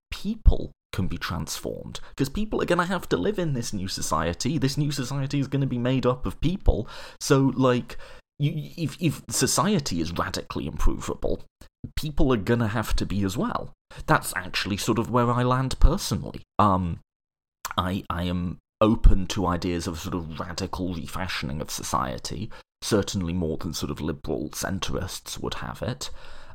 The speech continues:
Um, but I think that that's going to have to come together with a sort of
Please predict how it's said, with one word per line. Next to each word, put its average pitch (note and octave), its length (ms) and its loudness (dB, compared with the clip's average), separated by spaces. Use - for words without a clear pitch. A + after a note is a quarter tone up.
Um, A#2+ 440 2
but B2+ 160 2
I C3 60 2
think C3+ 360 -2
that B2 260 -2
that's - 480 -6
going A2+ 240 2
to - 100 -4
have A2 260 -4
to - 100 -4
come G2+ 420 -4
together G2 640 0
with D2+ 380 -4
a D#2 60 -2
sort - 420 -4
of F#2+ 240 -4